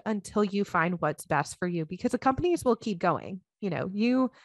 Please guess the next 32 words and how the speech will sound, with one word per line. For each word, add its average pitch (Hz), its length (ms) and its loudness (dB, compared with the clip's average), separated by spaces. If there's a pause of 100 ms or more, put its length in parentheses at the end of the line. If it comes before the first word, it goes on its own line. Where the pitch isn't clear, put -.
(460)
you 226 220 2
can 254 280 0
make 208 200 0
a 262 60 2
huge 208 420 -2
impact. 196 420 -4
You 208 80 0
can 202 160 -6
make 185 200 -2
a 175 40 -4
difference. 220 640 -2 (440)
But 175 420 4
unless 220 320 0
you, 233 140 0
like, 175 200 -2 (300)
own 202 200 4
a 196 80 4
company 190 380 0
outright 190 400 4
<laughs> 214 60 2
yourself, 196 540 -8 (240)
like, 196 260 0 (440)
you 226 120 2
know, 196 160 6
you 190 180 2
can 254 200 0
find 208 480 2
another 180 480 0
one, 165 500 -4
and 175 440 0 (400)
it's 262 180 -2
okay. 339 380 2